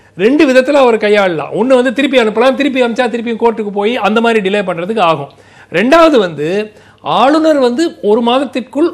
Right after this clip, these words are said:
ஒரு முடிவு எடுக்க வேண்டும், மூன்று மாதத்திற்குள் முடிவு எடுக்க வேண்டும் என்று சட்டத்துல ஒண்ணுமே கிடையாது. So ஆளுநர் கையில தான் இருக்கு. நம்ம எப்படி வந்து அவருக்கு உரிமை இல்லை என்று நாம்,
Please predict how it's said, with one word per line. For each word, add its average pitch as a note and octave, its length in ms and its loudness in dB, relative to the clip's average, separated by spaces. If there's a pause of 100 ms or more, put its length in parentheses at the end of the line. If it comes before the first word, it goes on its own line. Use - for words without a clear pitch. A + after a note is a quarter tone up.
ஒரு A3+ 140 0
முடிவு A3+ 260 -2
எடுக்க G#3+ 220 -2
வேண்டும், F3+ 380 -6 (220)
மூன்று B3+ 280 0
மாதத்திற்குள் B3+ 580 -2
முடிவு A3 240 -2
எடுக்க G3+ 180 -4
வேண்டும் F#3+ 260 -6
என்று G#3+ 160 -6
சட்டத்துல G#3 420 -4
ஒண்ணுமே G3 260 -6
கிடையாது. E3 340 -4 (440)
So B3 100 4
ஆளுநர் C#4 680 4
கையில A#3 280 2
தான் C4+ 160 4
இருக்கு. G#3+ 280 -2
நம்ம D#3 220 -6
எப்படி E3+ 380 -4
வந்து A#3+ 200 2
அவருக்கு G#3 280 0
உரிமை G#3+ 460 -4
இல்லை A3+ 560 0
என்று F#3+ 340 -4
நாம், F#3 260 -8